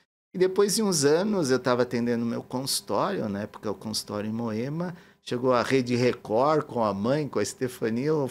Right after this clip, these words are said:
irmãozinho novo da Stephanie, colocou meu nome em homenagem e veio fazer um agradecimento que ela estava muito bom.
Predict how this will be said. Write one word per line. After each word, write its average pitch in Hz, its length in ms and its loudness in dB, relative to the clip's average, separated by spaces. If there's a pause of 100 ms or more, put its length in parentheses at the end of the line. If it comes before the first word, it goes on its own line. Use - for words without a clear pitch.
(160)
irmãozinho 117 680 0
novo 120 380 0
da 110 140 0
Stephanie, 107 600 -6
colocou 110 460 -4
meu 110 220 -2
nome 107 460 -2
em 98 80 -2
homenagem 113 760 -4
e 170 80 -4
veio 156 280 0
fazer 156 300 -4
um 156 40 0
agradecimento 147 920 -4
que - 100 -14
ela 139 120 -8
estava 131 360 -10
muito 131 300 -10
bom. 85 240 -10